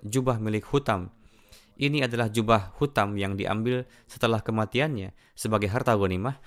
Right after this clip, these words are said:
lalu diberikan kepada Hadrat Sumamah. Mereka, yakni orang-orang kabilah tersebut, mengirim seseorang untuk bertanya kepada Hadrat Sumamah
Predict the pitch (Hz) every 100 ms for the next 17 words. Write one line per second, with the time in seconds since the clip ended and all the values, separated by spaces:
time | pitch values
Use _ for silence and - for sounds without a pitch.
0 | - - 120 120 107 127 135 117 101 -
1 | 101 95 107 120 - 101 92 90 87 -
2 | _ _ _ - 117 139 139 135 113 104
3 | - 123 113 123 123 117 113 120 131 120
4 | 120 120 139 120 123 151 131 110 117 104
5 | 113 117 107 110 107 - 131 151 113 110
6 | 104 101 98 - 101 95 131 139